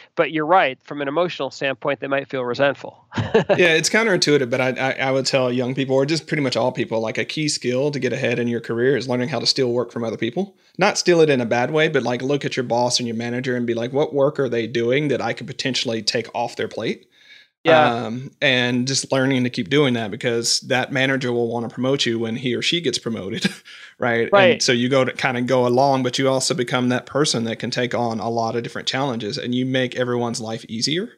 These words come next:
Speaker 2: Um, and those are oftentimes the people that get selected and promoted, not the people who it's a chore to work with, right?
Speaker 1: Yeah,
Speaker 2: Um,
Speaker 1: uh,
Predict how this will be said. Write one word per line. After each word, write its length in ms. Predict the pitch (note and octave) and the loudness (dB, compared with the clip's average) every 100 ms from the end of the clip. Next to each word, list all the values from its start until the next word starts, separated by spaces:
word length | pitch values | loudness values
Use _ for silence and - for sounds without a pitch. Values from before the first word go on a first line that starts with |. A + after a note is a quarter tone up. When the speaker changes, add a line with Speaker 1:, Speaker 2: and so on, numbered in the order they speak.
| _ _ _ _ _ _ C3 | _ _ _ _ _ _ -2
Speaker 2:
Um, 440 | A#2 A2+ A2 A2+ - | 0 -2 -2 -4 -2
and 500 | B2+ B2 A#2 A#2 B2 | 0 2 0 -2 0
those 380 | B2 B2 B2+ B2 | 2 4 2 2
are 160 | A#2+ | 2
oftentimes 500 | A2+ A#2 A#2 A2+ A2+ | 0 -2 -4 -4 -4
the 60 | A#2 | -6
people 320 | - A#2+ A#2 | -6 -4 -2
that 120 | A2 | -4
get 140 | A2 G2 | -4 -4
selected 440 | A#2+ A#2 A2+ A2+ | -2 -2 -2 -6
and 100 | G#2+ | -6
promoted, 460 | - C3+ D#3 A2 F#2+ | -4 0 2 0 -4
not 280 | A2+ B2+ C3+ | -2 -2 -2
the 80 | |
people 340 | - B2+ B2 B2 | -4 -4 -2 -2
who 360 | C3 A#2+ A#2 | 0 2 0
it's 180 | G2 A2+ | -2 -4
a 60 | G#2+ | -2
chore 300 | - D3 A#2+ | 0 2 2
to 80 | C2 | -2
work 260 | E2 - | -10 -12
with, 260 | - - - | -14 -14 -6
right? 240 | A#2 A2+ - - - | -4 -4 -10 -16 0
Speaker 1:
Yeah, 200 | D3 D3 | 2 2
Speaker 2:
Um, 180 | - C#3+ | 0 -4
Speaker 1:
uh, 260 | D#3 D#3 | 4 4